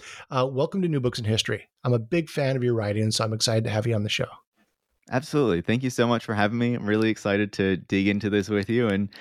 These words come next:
Speaker 2: you know, have these conversations where we talk, uh, very positively about Elon Musk and about, about, and about how, uh, great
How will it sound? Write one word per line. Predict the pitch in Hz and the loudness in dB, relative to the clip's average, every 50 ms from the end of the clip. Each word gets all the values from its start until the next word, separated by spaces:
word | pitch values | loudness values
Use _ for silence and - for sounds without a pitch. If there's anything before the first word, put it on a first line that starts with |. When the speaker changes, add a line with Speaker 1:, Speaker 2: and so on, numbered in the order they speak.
| - - - - | -20 -20 -14 -6
Speaker 2:
you | - - | -2 0
know, | 87 82 92 | 2 2 2
have | 101 - 110 104 98 | 0 0 -2 -2 0
these | 104 110 104 101 92 - - - - - - - | 2 2 2 2 0 -2 -12 -20 -20 -20 -10 -2
conversations | - 120 113 110 104 101 - 104 101 104 - 120 117 123 120 | 2 2 2 2 0 0 0 2 0 2 0 -2 -4 -4 -2
where | - 104 101 107 | 0 0 2 2
we | 104 101 101 | 2 0 -2
talk, | - - 101 98 98 - - | -2 0 0 0 0 -2 -2
uh, | 101 95 95 92 92 98 - - - - - - | 0 0 2 0 0 -4 -8 -14 -20 -20 -10 -2
very | - 101 104 110 | 0 0 0 0
positively | - - 107 110 101 113 104 98 90 98 98 95 92 95 | 0 -2 -2 -2 0 -2 -4 -4 -2 0 0 2 2 2
about | 95 90 92 90 92 95 | 2 2 2 2 2 2
Elon | 95 92 90 90 90 | 2 2 2 2 2
Musk | 92 92 90 85 - - | 2 2 2 0 0 -4
and | 95 87 | -2 0
about, | 87 87 87 - - | 2 2 2 0 0
about, | - 90 85 62 | 0 0 0 2
and | 76 90 90 | 2 0 2
about | 87 90 90 90 87 | 2 2 2 0 0
how, | 82 90 92 92 90 | 0 0 0 2 2
uh, | 92 90 87 87 82 | 2 2 2 0 -2
great | 67 85 - 104 101 104 101 98 - | -4 -2 2 2 2 2 2 -2 -6